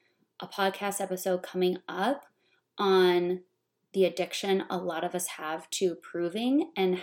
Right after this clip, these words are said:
how that is holding you back from creating your next level of success. But this can really suck you into that, because if you have a struggle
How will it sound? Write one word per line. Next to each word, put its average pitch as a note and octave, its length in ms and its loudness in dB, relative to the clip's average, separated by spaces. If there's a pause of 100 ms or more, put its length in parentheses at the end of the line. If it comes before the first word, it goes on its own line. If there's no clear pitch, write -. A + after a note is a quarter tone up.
how E3 380 -2
that D#3+ 280 -2
is F3+ 280 -2 (100)
holding F3 460 -2
you E3 100 -4
back D3+ 380 -6
from F#3+ 220 0
creating F#3 760 0 (580)
your G3+ 140 -2
next D#3 340 0
level F3 460 -2
of E3+ 300 -2 (120)
success. - 800 -2 (760)
But A#3+ 240 0
this A#3+ 220 2
can C4 260 0
really A3 240 0
suck - 340 0
you F#3+ 100 -2
into B3 280 2
that, - 340 -8
because G3 1120 4 (720)
if A3+ 180 2
you G#3 280 0 (200)
have B3+ 220 2
a C4+ 60 4
struggle G3 760 0